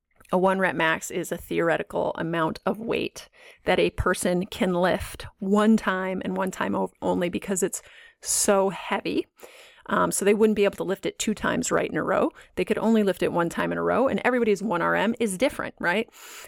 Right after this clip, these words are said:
Um, everyone has their own, uh, level of strength. So, but eighty-five percent of that one R M is a pretty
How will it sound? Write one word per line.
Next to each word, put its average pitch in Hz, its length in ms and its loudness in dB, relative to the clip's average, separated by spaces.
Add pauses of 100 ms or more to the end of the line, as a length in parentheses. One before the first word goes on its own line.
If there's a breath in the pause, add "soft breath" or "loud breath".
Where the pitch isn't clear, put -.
(100)
Um, 170 480 -2 (760)
everyone 190 320 2
has 180 280 -2
their 175 200 0
own, 170 320 -4 (200)
uh, 165 400 0
level 185 520 2
of - 180 -4
strength. - 440 -6
So, - 180 0
but 175 200 -2
eighty-five 214 500 0
percent 359 580 -2
of 233 80 -6
that - 180 -2
one 160 140 -4
R 156 160 -2
M - 260 -4 (260 loud breath)
is 196 120 2
a 220 80 4
pretty 208 520 -2